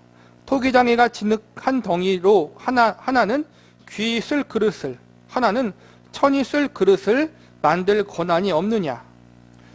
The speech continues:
더 구체적으로 말하며, 말해서 불가항력적 은혜는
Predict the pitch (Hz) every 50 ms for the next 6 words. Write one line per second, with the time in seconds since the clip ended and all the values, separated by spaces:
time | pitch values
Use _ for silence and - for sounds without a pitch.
0 | - - - - 202 220 214 214 - 214 202 - - 254 247 233 220 226 226 233
1 | 208 160 151 165 165 151 165 165 - - - 151 160 156 139 - 226 226 170 -
2 | - - - - - - - - 202 - 208 240 240 233 226 226 220 220 - -
3 | 254 240 190 202 247 240 226 175 143 135 123 127